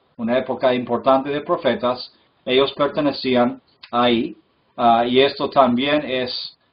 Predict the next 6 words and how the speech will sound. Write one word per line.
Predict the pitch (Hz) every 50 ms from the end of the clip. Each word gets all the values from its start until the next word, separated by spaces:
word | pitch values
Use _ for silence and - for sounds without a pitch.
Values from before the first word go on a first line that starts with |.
| _ -
al | 123 127 127 123
final | - - 135 123 123 131 135 143 143 143 147 135 120 120
del | 120 123 120 117
reino | 120 131 135 139 143 143 143 139 143 - -
de | 123 123 123
Israel, | 123 117 - - 131 127 151 175 139 107 104 104